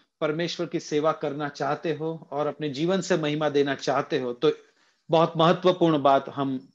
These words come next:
सीख रहे हैं, बुद्धि से प्रेम करना पड़ेगा,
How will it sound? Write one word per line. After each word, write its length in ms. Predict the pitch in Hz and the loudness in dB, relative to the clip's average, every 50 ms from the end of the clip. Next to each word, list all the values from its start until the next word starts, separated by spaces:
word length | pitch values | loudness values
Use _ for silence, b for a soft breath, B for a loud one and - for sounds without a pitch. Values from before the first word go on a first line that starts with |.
| _ _ _ | _ _ _
सीख 320 | - - 156 139 - - | -2 0 0 0 0 -2
रहे 300 | 131 123 117 117 113 110 | -2 -2 -2 -2 -2 -4
हैं, 220 | 107 110 98 85 _ _ _ _ _ _ _ _ _ _ _ _ _ _ _ _ _ _ _ _ _ _ _ _ _ _ _ _ _ - | -6 -8 -12 -16 _ _ _ _ _ _ _ _ _ _ _ _ _ _ _ _ _ _ _ _ _ _ _ _ _ _ _ _ _ 0
बुद्धि 460 | 139 175 170 135 117 120 170 175 165 | 2 2 2 2 2 4 4 4 4
से 480 | - - - 165 156 151 147 151 151 - | 4 2 2 4 4 6 4 2 0 -2
प्रेम 320 | - 147 143 143 139 135 127 | 0 2 4 4 4 2 -2
करना 360 | - 147 120 113 123 120 113 | -4 -6 -6 -6 -8 -10 -10
पड़ेगा, 480 | - 127 110 104 98 90 - 92 95 | -10 -14 -16 -18 -20 -20 -20 -20 _